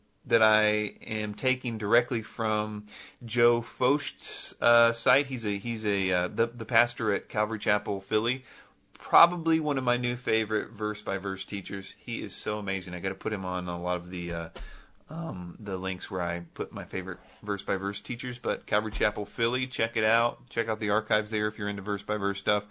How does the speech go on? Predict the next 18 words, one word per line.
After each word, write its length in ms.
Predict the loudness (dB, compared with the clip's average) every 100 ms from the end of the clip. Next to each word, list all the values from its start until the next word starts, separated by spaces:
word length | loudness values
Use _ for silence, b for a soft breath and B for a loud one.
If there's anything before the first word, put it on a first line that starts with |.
| B B B
You 220 | -10 -6 -2
will 280 | 0 0
love 380 | -2 4 4 4
this 240 | 0 -2 -4
guy. 260 | -8 -8
He's 180 | -10 -12
great. 440 | -4 0 0 -2 -8 B B B _
Um, 440 | -6 -2 -2 -4 -12 -20 _ -14
but 200 | 2 2
he's 180 | 4 0
got 180 | 4 4
a 80 | 4
section 380 | 2 0 0 0
on 80 |
that 140 | 0 2
website 480 | 2 2 2 2 0
which 240 | -8 -8 -6
is, 320 | -6 -6